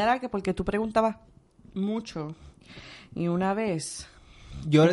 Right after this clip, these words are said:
Speaker 1: yo,
Speaker 2: este
Speaker 1: yo, yo quería, este, chequear a ver si tú podías parir en la casa.
Speaker 2: Ujú.
Speaker 1: Y
Speaker 2: Pero para eso teníamos que buscar una
Speaker 1: Ajá.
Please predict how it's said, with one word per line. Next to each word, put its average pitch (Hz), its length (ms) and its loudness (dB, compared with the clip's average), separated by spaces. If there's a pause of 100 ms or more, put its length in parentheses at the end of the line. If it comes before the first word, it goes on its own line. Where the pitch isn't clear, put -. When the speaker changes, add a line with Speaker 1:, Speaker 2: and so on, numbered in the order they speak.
Speaker 1:
yo, 165 140 8
Speaker 2:
este 160 240 0
Speaker 1:
yo, 156 400 4 (100)
yo 143 160 0
quería, 165 640 4
este, 131 440 -2
chequear 139 420 2
a 147 60 4
ver 143 140 4
si 139 120 -2
tú 131 100 0
podías 135 260 2
parir 147 300 2
en 135 160 2
la 110 120 -4
casa. 113 400 -8 (140)
Speaker 2:
Ujú. 175 540 0 (460)
Speaker 1:
Y 135 180 2
Speaker 2:
Pero 202 260 6
para 190 180 4
eso 202 160 -2
teníamos 208 340 -2
que - 120 -4
buscar 220 400 -2
una 196 840 0
Speaker 1:
Ajá. 117 120 -8